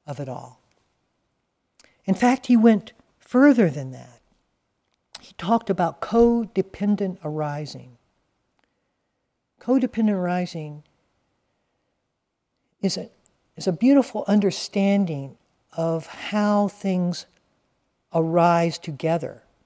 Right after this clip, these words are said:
For instance, it's snowing outside or close to it. What conditions have to be present for snow? Well, there has to be a certain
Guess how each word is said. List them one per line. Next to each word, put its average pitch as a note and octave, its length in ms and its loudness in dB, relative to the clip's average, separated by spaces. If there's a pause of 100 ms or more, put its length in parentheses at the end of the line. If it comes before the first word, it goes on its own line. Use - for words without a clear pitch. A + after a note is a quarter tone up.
(380)
For G#3+ 220 0
instance, G3 680 -2 (560)
it's G3 160 -4
snowing G3 540 0
outside B2 540 -16 (120)
or D#3 80 -4
close D#3+ 360 -2
to D#3 200 -6
it. B2 140 -14 (1400)
What A#3 340 0 (340)
conditions G3 680 0
have G3 340 -6
to G3 80 -2
be E3+ 160 -4
present F#3 580 -6
for D3 240 -12
snow? D3 560 -6 (840)
Well, G3 360 -2 (720)
there F3 100 -2
has D#3+ 240 -4
to - 80 -8
be F3 140 -2
a E3 60 -4
certain E3+ 520 -8